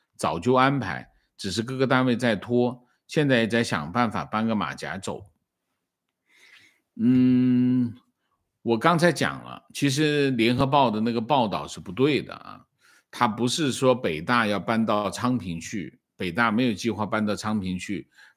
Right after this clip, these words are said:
北大校区主校区还是在海淀啊。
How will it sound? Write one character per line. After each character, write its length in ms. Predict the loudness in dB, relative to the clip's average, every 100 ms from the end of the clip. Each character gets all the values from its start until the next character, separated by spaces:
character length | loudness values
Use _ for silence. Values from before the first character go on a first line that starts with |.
| _
北 220 | -8 -6 -2
大 240 | -2 0
校 260 | 2 2 2
区 260 | -2 -6
主 280 | -6 -10 -12
校 260 | -4 -4 -4
区 220 | -6 -8
还 320 | -8 -8 -6
是 120 | -6
在 200 | 0 0
海 180 | 0 -8
淀 420 | -2 0 0 -6 _ _ _
啊。 200 | -20